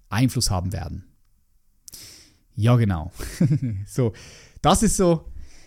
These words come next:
meine Erfahrung, die ich versucht habe, etwas detaillierter mit dir zu teilen, weil ich einfach wollte, dass du dir das besser vorstellen kannst, was passiert dort. Wenn das etwas für dich ist, dann, ich werde mal den Link unten in die Shownotes packen, dass du da auch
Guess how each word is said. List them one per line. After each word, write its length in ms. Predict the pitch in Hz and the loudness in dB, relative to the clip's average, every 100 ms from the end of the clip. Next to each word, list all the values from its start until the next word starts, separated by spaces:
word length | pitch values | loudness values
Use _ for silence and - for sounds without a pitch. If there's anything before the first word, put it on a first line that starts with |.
| - | -2
meine 400 | 127 139 175 180 | 2 2 2 2
Erfahrung, 720 | 143 131 135 165 185 214 240 - - - - - - - 143 | 2 2 2 2 2 2 0 -4 -4 -4 -6 -12 -14 -10 -4
die 80 | 135 | -4
ich 80 | |
versucht 320 | 143 135 139 139 | -2 -2 -2 -2
habe, 440 | 135 135 127 127 - | 0 2 0 -2 -6
etwas 240 | 151 139 | -4 -2
detaillierter 540 | 131 110 117 156 165 | 0 0 2 0 -2
mit 140 | 156 147 | -4 -2
dir 120 | 139 | -4
zu 120 | 147 | -4
teilen, 400 | - 127 131 131 | -2 0 0 -2
weil 200 | 117 120 | -2 -4
ich 140 | 117 117 | -6 -6
einfach 260 | 113 95 | -6 -4
wollte, 220 | 113 113 | -4 -4
dass 400 | 113 104 - - _ _ _ - | -4 -6 -6 -8 _ _ _ -8
du 100 | 110 | -2
dir 120 | 110 | 0
das 140 | 107 | 0
besser 240 | 110 - 98 | -2 -4 -6
vorstellen 560 | - 120 139 135 127 | -2 0 0 0 -2
kannst, 260 | 120 120 - | 0 -2 -4
was 120 | 107 | -8
passiert 520 | - - - 127 127 - | -6 -4 -2 -4 -4 -2
dort. 380 | 123 123 - - - - - - - - 101 | 0 0 -4 -12 -14 -20 -12 -6 -6 -6 -4
Wenn 440 | 107 127 135 135 | 2 4 6 4
das 180 | 127 - | 2 0
etwas 340 | - - 113 | -2 -2 -2
für 140 | - 113 | -2 -4
dich 220 | 101 - | -4 0
ist, 580 | 160 170 - - - - | 0 0 -4 -6 -8 -2
dann, 320 | 113 117 120 | 0 0 -2
ich 140 | 110 | -2
werde 160 | 123 135 | -4 -2
mal 60 | 120 | -2
den 120 | 110 | -2
Link 460 | 104 120 143 - - | 0 0 -2 -4 -4
unten 440 | 131 127 143 131 | -2 -2 -4 -4
in 120 | 131 | -2
die 100 | 113 | -4
Shownotes 520 | - 123 135 110 98 | 0 2 2 0 -2
packen, 520 | - - 117 - 131 123 | -2 -2 -2 -2 -2 -2
dass 180 | 113 - | -8 -4
du 100 | 117 | -2
da 260 | 110 117 | 0 2
auch 380 | 110 110 104 | 0 0 -2